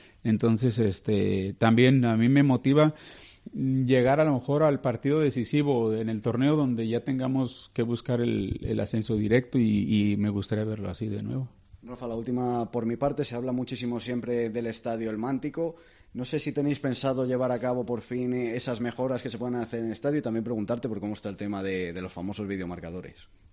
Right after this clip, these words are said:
Speaker 1: Sí, bueno, eso también Manuel lo tiene, lo tiene en la cabeza, este, también planeado. La realidad también, te soy honesto, ahorita nos hemos centrado mucho en,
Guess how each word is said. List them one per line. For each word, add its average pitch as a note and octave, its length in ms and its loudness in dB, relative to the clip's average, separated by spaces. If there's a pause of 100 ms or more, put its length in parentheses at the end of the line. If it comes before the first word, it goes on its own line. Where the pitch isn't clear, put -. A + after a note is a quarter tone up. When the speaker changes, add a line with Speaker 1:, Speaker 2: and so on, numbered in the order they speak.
Speaker 1:
Sí, F#3+ 360 4
bueno, E3 380 4
eso D3 200 2
también D3+ 300 2
Manuel D#3 240 4
lo D#3 120 2
tiene, C#3+ 540 4
lo A2+ 160 2
tiene C3 340 2
en C3 120 4
la A2+ 100 0
cabeza, A2+ 760 2 (160)
este, G2+ 800 -6 (720)
también A#2 320 4
planeado. C3+ 680 4 (260)
La B2+ 180 4
realidad B2 380 4
también, C#3+ 340 6
te C#3+ 100 -2
soy C#3 200 4
honesto, C#3 300 4
ahorita B2+ 200 2
nos B2+ 160 4
hemos C3 220 4
centrado A#2 420 2
mucho C3 400 2
en, G#2+ 320 0